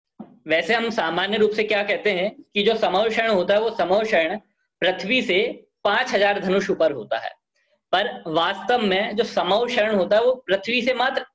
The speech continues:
एक हाथ ऊपर होता है। कितना? एक हाथ। अगर आप नोट कर रहे हैं तो नोट करते क-, करना, क्योंकि आपको बहुत ऐसा नया विषय मिलने वाला है जो आपने आज तक नहीं सुना होगा,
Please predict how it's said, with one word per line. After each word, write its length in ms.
एक 240
हाथ 220
ऊपर 200
होता 260
है। 100
कितना? 580
एक 440
हाथ। 180
अगर 160
आप 180
नोट 320
कर 100
रहे 180
हैं 140
तो 100
नोट 300
करते 340
क-, 380
करना, 480
क्योंकि 200
आपको 680
बहुत 400
ऐसा 200
नया 300
विषय 260
मिलने 260
वाला 260
है 120
जो 120
आपने 240
आज 180
तक 120
नहीं 160
सुना 200
होगा, 420